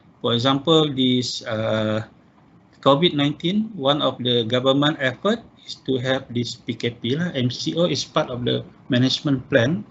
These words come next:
on how we control the spread, the widespread of this disease covid nineteen. And then we assume crisis always happen. This cr-, assuming crisis always open, this one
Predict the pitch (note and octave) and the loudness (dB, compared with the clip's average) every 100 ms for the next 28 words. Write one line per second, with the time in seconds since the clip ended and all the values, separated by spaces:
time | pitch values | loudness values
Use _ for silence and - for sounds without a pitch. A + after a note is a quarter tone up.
0 | - - - C3+ B2+ - E3+ F3 D#3 C#3 | -18 -6 0 2 0 -4 0 2 4 2
1 | - C3+ C3+ - D#3 B2+ G#2+ - - - | 0 -2 -2 0 2 2 0 -6 -20 -20
2 | - B2 A#2+ - D3 C#3 - - - A#2 | -10 -4 -2 0 2 2 -2 -20 -10 -6
3 | A2 C#3 - - C3+ C3 - B2 A#2 A2+ | -4 -4 -6 -2 -2 -2 -6 -6 -6 -10
4 | A2 - - A#2 G#2+ A2+ A2+ C3 - - | -10 -10 -14 -14 -6 -4 -2 -6 -8 -8
5 | A2 A2+ - A2 - G#2+ G2+ - - - | -6 -6 -10 -14 -10 -12 -12 -18 -20 -20
6 | - B2+ B2+ D#3 C3+ C3+ C3 B2 - G#3 | -8 -2 2 4 4 2 0 -2 0 2
7 | E3+ G#2+ - C3+ C#3 - D#3 - - B2+ | 2 0 -2 0 0 0 -4 -4 -4 -2
8 | B2+ B2 B2 A#2+ - G#2+ G#2 - _ _ | -2 -2 -6 -10 -6 -6 -8 -14 _ _
9 | _ - G3+ - - - _ _ - D#3 | _ 0 0 0 -6 -20 _ _ -2 2
10 | F3+ C#3 D3 C#3+ F3+ G#3 A#3 G#3+ C#3+ C#3 | 2 0 -6 -2 0 2 2 0 0 0
11 | - E3 - C3+ C3+ B2+ - B2 - D#3+ | -2 -8 -4 -2 0 -2 -6 -8 -2 0
12 | F#3 D#3+ C#3 - E3 F#3 F#3+ G#3 | 0 -2 -4 -2 0 2 2 -4